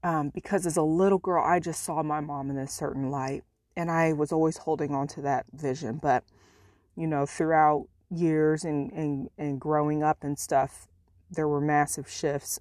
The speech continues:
and a lot of things happened in my childhood that should not have happened, that no child should have to experience. And it really took going to therapy for me to realize that I was dealing with an unhealthy person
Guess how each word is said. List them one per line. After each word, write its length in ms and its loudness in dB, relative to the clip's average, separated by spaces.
and 480 -4
a 60 2
lot 240 6
of 100 0
things 340 -4
happened 340 0
in 80 -4
my 140 -6
childhood 840 -4
that 200 4
should 380 0
not 220 -2
have 160 -8
happened, 360 -4
that 180 -8
no 240 0
child 380 0
should 140 -18
have 200 -2
to 140 -12
experience. 920 -4
And 200 2
it 40 4
really 360 4
took 260 -2
going 260 -2
to 60 -2
therapy 680 -2
for 220 -6
me 240 0
to 160 -6
realize 680 -2
that 400 0
I 120 6
was 200 4
dealing 320 0
with 180 -2
an 100 -6
unhealthy 540 -6
person 640 -2